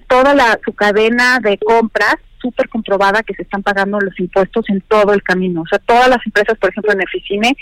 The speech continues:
tienen que comprobar sus treinta y dos D, que están al corriente, que están, eh, que han pagado sus impuestos, si no, no pueden aplicar a los estímulos. Entonces, justo, eh, esta parte de la industria cinematográfica ha ayudado, ha contribuido de manera muy importante a la formalización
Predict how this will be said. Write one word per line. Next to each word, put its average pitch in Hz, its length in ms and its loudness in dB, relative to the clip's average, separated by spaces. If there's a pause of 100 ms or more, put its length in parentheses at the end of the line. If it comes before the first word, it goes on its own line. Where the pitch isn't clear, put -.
(420)
tienen 226 240 2
que 214 100 -2
comprobar 202 460 0
sus 220 120 -4
treinta 190 360 0
y 185 40 2
dos 196 220 2
D, 208 300 2 (340)
que 196 60 0
están 214 240 0
al 208 120 2
corriente, 220 600 2
que - 100 -6
están, 208 380 -2
eh, 196 100 -2
que - 100 -2
han 208 100 0
pagado 208 340 0
sus - 180 -14
impuestos, 220 680 -2
si 214 100 -4
no, 220 100 -2
no 240 120 0
pueden 240 340 2
aplicar 202 360 -2
a 196 40 2
los 185 100 -4 (120)
estímulos. 185 440 -6 (500)
Entonces, 233 420 2
justo, 320 640 2
eh, 214 360 2
esta 240 260 0
parte 262 480 0
de 240 80 2
la 202 80 0
industria 208 340 -12
cinematográfica 202 880 -2 (380)
ha 233 200 2
ayudado, 233 520 2
ha 226 40 -4
contribuido 214 500 -2
de 214 60 -6
manera 208 260 -2
muy 226 240 -2
importante 202 580 -2
a 220 60 2
la 190 120 2
formalización 214 1040 0